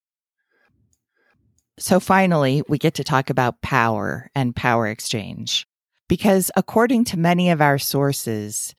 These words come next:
the age-related power differential in age gap relationships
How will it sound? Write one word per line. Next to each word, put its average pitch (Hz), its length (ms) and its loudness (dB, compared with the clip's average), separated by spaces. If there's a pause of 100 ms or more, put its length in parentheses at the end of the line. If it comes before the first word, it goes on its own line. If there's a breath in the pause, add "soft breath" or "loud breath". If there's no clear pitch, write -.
the 160 240 2
age-related 147 1080 2
power 165 440 4
differential 113 960 -2 (200)
in 135 280 2
age 147 280 2
gap 107 380 2
relationships 107 960 -4